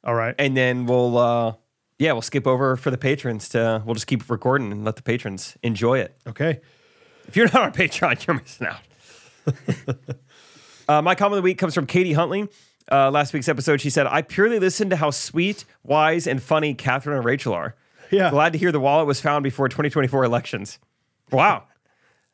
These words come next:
Speaker 2: I get, we need to talk more about them then. Well, I guess I talked about Rachel quite a bit this episode. She knows farts. She knows Christmas.
Speaker 1: What do you want me to tell you about Catherine? I'll tell you anything.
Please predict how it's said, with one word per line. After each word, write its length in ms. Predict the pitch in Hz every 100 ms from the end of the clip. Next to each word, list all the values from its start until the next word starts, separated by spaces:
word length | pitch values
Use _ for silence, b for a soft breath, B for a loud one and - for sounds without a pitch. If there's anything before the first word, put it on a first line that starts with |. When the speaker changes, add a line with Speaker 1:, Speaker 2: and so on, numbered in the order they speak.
| _
Speaker 2:
I 80 | 127
get, 220 | 143 135
we 100 | 160
need 80 | 165
to 80 | 143
talk 220 | 160 147
more 100 | 156
about 220 | 160 156
them 160 | 185 160
then. 180 | 101 - _ _ _ _ _ _ _
Well, 100 | 214
I 60 | 262
guess 180 | 262 220
I 40 |
talked 160 | 175 139
about 80 | 131
Rachel 220 | 127 113
quite 120 | 139
a 40 | 113
bit 100 | 113
this 100 | 101
episode. 360 | 101 78 - b b b b b _
She 160 | -
knows 180 | 120 113
farts. 240 | 127 143
She 100 | -
knows 180 | 120 117
Christmas. 440 | - 113 - - _ _ _ _ _ _ _
Speaker 1:
What 120 | 147
do 20 | 151
you 60 |
want 100 | 160
me 80 | 160
to 20 |
tell 140 | 170 160
you 140 | 160
about 180 | 160 160
Catherine? 380 | 147 117 104 104 _ _ _ _
I'll 100 | 123
tell 140 | 131 143
you 100 | 127
anything. 280 | 117 113